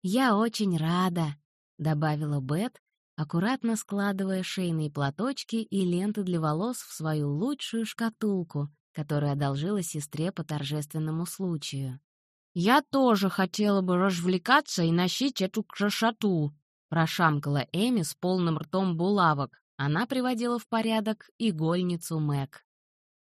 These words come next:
«Жаль, что нельзя поехать всем, но я обязательно все-все запомню и расскажу по возвращении.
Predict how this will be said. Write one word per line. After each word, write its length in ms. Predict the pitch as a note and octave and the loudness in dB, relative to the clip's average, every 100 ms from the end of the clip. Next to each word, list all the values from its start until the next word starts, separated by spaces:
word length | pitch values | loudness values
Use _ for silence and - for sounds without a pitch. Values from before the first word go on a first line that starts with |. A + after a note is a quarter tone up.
| _ _ _ _ | _ _ _ _
«Жаль, 300 | F#3 C#4+ D#4 | 0 2 0
что 220 | - G3 | 0 2
нельзя 400 | G#3 G#3 F3+ G3 | 4 4 2 0
поехать 540 | F#3 F3+ F#3 F3 F3+ - | 2 0 0 -2 -6 -6
всем, 580 | - G3+ F#3 F3 F3+ - | -6 -2 0 0 -4 -4
но 140 | F#3 G#3+ | 2 4
я 240 | A3 A#3 | 4 2
обязательно 880 | - C#4+ C#4 D4+ B3+ D4 C#4+ A#3+ A3 | 0 -2 -2 -2 -2 -2 0 0 0
все-все 440 | - A3+ G#3 G3+ | 0 -2 -2 -2
запомню 680 | F#3 F#3 - F4+ F4 G#3+ D#3+ _ _ | 0 0 0 0 0 -2 -4 _ _
и 100 | A3 | 2
расскажу 540 | A3 A3 - G3+ G3+ D#4 | 4 4 0 -2 -2 -2
по 100 | C4 | -2
возвращении. 920 | A#3 A#3 B3 - G#3+ F#3 F3+ E3+ F3 | 0 0 -2 -2 0 2 2 -2 -4